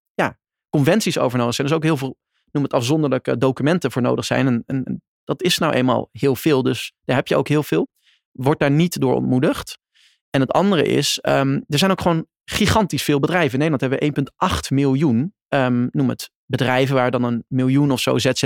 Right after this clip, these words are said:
P, wat in principe ergens enigszins ook wel financieel informatie oplevert en ook dus niet financieel. Ja, en honderden, duizenden in Nederland alleen al, ehm, bedrijven. Als het zo is dat al die bedrijven één van die standaarden omarmt,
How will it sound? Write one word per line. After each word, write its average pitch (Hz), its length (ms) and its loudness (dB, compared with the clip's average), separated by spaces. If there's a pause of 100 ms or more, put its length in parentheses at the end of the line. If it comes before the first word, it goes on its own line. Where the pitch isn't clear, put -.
P, - 80 0 (560)
wat - 240 -6
in 143 140 -8
principe 127 320 -4
ergens 123 300 -4
enigszins 123 460 -6
ook 147 160 -2
wel 120 220 -4
financieel 117 680 -4 (280)
informatie 117 580 -2
oplevert 120 420 -6
en 117 140 -6
ook 120 160 -8
dus 120 140 -8
niet 135 180 -2
financieel. 123 480 -6 (680)
Ja, 127 160 -2
en 117 100 -2
honderden, 127 440 0
duizenden 131 460 2
in 120 80 0
Nederland 123 320 0
alleen 131 300 2
al, 120 360 -4
ehm, 123 500 -2
bedrijven. 139 540 0 (380)
Als 196 220 2
het - 100 -8
zo 160 100 -2
is 131 200 -2
dat - 160 -4
al 170 160 2
die 156 100 -2
bedrijven 135 500 -2
één 180 240 2
van 147 140 2
die 135 100 2
standaarden 131 600 0 (340)
omarmt, 190 520 0